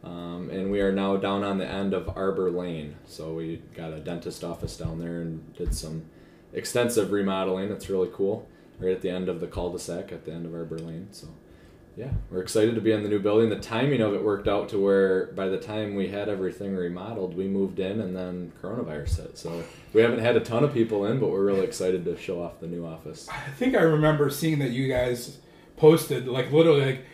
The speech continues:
Speaker 2: "Hey, we're opening our new office," and then literally the, the whole state shut
Speaker 1: Yeah.
Speaker 2: down,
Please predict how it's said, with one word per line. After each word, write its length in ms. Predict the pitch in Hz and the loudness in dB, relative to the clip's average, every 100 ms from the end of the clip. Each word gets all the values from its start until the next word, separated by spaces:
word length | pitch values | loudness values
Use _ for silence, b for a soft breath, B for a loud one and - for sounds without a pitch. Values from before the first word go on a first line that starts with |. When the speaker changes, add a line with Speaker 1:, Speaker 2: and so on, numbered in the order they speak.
| B | B
Speaker 2:
"Hey, 360 | - 202 202 170 | 4 8 10 10
we're 400 | 156 151 151 156 - | 10 10 10 8 4
opening 280 | 196 196 180 | 2 4 6
our 100 | 165 | 8
new 120 | 170 | 8
office," 360 | 160 180 151 139 | 8 6 4 4
and 80 | |
then 200 | 160 165 | 4 6
literally 320 | 165 190 175 160 | 8 10 10 8
the, 100 | 147 | 6
the 100 | 143 | 4
whole 180 | 175 165 | 2 2
state 240 | 170 165 | 4 4
shut 100 | 180 | 4
Speaker 1:
Yeah. 120 | 147 147 | 4 6
Speaker 2:
down, 180 | 151 | 6